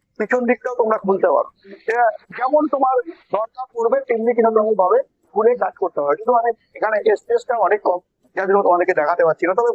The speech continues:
বলবো ভাইকে একটু দেখাতে, যেটা হচ্ছে প্যাসেজটা, যেই প্যাসেজটাও তোমরা দেখতে পাচ্ছ সাড়ে তিন ফুট by, আহ, ছ ফুট তোমরা কিন্তু এই গাড়িটা, আহ, চার ফুট by, সরি বন্ধুরা, চার ফুট by, আহ, ছ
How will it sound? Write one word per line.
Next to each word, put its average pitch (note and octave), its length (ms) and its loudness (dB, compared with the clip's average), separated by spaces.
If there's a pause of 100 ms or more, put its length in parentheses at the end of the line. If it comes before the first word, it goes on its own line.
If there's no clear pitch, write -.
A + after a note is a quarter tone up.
বলবো A#3 220 4
ভাইকে E3+ 260 0
একটু F3 160 0
দেখাতে, D3+ 420 0 (320)
যেটা A3+ 240 0
হচ্ছে A3+ 200 0
প্যাসেজটা, G3+ 580 -4
যেই G#3 320 0
প্যাসেজটাও F#3+ 520 -2
তোমরা F#3 220 0
দেখতে E3+ 240 0
পাচ্ছ F3+ 160 -4 (140)
সাড়ে F#3 180 -4
তিন G3+ 260 -2
ফুট F#3 140 -2 (100)
by, F#3 200 0 (440)
আহ, F#3 280 2
ছ - 80 -18 (180)
ফুট G#3+ 180 -2
তোমরা F#3 260 0
কিন্তু F3+ 220 0 (160)
এই F3 80 2
গাড়িটা, E3 300 0 (360)
আহ, D3 300 0
চার A3+ 260 -4
ফুট A#3+ 140 2
by, F#3 240 2
সরি F#3 240 0 (280)
বন্ধুরা, D#3+ 280 2
চার F3 260 -2
ফুট F3+ 120 2
by, E3+ 200 2 (400)
আহ, D#3 180 2
ছ D3+ 80 -6